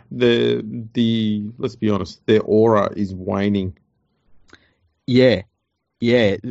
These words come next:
Speaker 2: very much so.
Speaker 1: They're
Speaker 2: They're
Speaker 1: just like every other team now.
Speaker 2: Exactly. They're a poorly run club.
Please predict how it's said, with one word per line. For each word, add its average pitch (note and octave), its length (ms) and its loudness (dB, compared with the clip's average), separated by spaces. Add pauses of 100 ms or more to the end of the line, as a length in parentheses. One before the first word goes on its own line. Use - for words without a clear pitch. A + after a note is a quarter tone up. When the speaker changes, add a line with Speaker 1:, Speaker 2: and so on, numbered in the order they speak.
Speaker 2:
very B2 300 0
much A2 280 -2
so. F2+ 340 -2 (400)
Speaker 1:
They're A#2 200 0
Speaker 2:
They're A2 80 2
Speaker 1:
just G#2+ 200 -2
like A2 180 -2
every G#2 260 2
other G2 180 0
team G2 300 -6
now. E2+ 200 -10 (320)
Speaker 2:
Exactly. A#2 640 -2
They're B2 180 2
a A2+ 60 -2
poorly C#3 320 0
run G2+ 180 -2
club. A#2+ 240 0